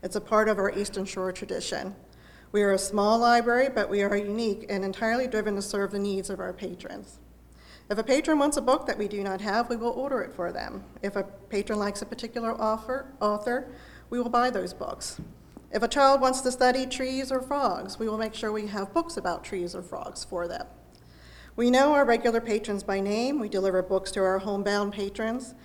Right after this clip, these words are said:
Our librarians, Bonnie Schultz and Tammy Short, love to make our patrons happy, and it shows in all that they do.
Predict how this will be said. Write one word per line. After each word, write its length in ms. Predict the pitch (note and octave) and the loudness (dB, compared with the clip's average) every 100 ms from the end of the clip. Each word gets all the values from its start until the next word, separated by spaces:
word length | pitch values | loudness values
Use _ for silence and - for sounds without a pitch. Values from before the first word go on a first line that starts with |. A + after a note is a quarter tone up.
| - - - | -20 -10 0
Our 120 | G#3 | 4
librarians, 680 | A3 A3 G#3+ A3+ A#3 A#3 A3 | 4 4 4 6 4 2 -2
Bonnie 320 | G#3 G#3 G#3 | -2 -2 -2
Schultz 380 | - A3 C#4 G3 | 0 0 0 -6
and 100 | F3+ | -6
Tammy 300 | G3 F#3 F#3 | -6 -4 -6
Short, 400 | - G3 A3+ G3 | -4 -2 -2 -2
love 240 | G3+ G#3 | -2 -2
to 80 | G#3+ | -4
make 220 | G3+ F#3+ | -4 -4
our 80 | F#3 | -6
patrons 400 | G3 F#3 F#3+ F#3+ | -6 -6 -6 -6
happy, 420 | G3+ G#3 A#3+ A#3+ | -6 -6 -6 -8
and 140 | G3 | -8
it 80 | G3 | -8
shows 340 | - G3 F#3+ G3 | -6 -4 -4 -6
in 80 | |
all 180 | F3+ F#3+ | -8 -8
that 220 | F#3 F3 - | -8 -10 -10
they 140 | F3+ | -10
do. 340 | F#3+ F3 G3 | -8 -8 -8